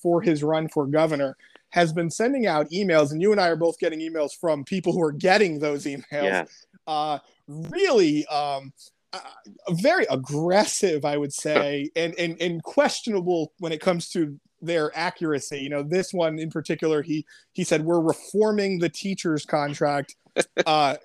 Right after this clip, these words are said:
Speaker 1: he, he doesn't even have a, a say in the ability to reform a teacher's contract.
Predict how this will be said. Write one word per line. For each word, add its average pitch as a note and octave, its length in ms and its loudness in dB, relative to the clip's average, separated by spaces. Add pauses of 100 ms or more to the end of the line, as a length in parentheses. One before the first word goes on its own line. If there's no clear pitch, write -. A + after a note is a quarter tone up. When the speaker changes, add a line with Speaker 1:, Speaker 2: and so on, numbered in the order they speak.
(160)
Speaker 1:
he, E3+ 100 -8
he F#3+ 280 -4
doesn't A3 280 4
even G3+ 220 0
have F#3 240 0
a, F#3 120 0
a D#3 60 -6
say F#3+ 520 -4
in D#3+ 100 -8
the E3+ 80 -4
ability E3 520 -2
to D3 120 -6
reform D3 380 -6
a C#3 60 -8
teacher's D3 360 -4
contract. C#3+ 480 -2